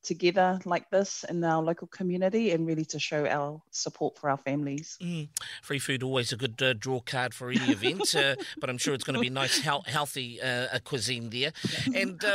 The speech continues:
Speaker 1: Oh, yes,
Speaker 2: yes.
Speaker 1: definitely. <laughs>
Speaker 2: Uh, again, for the, uh, for the expo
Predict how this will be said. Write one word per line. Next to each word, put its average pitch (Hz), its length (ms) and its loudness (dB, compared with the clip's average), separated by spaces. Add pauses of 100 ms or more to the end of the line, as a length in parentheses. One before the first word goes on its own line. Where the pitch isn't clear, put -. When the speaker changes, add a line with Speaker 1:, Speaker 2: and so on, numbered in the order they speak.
Speaker 1:
Oh, 170 40 6
yes, 180 360 2
Speaker 2:
yes. 190 240 2
Speaker 1:
definitely. 247 560 2
<laughs> - 80 0
Speaker 2:
Uh, - 180 4
again, 220 340 0
for 214 600 2
the, 165 500 -4 (200)
uh, 143 240 -8
for 180 340 -4
the 165 120 -4
expo 139 460 -2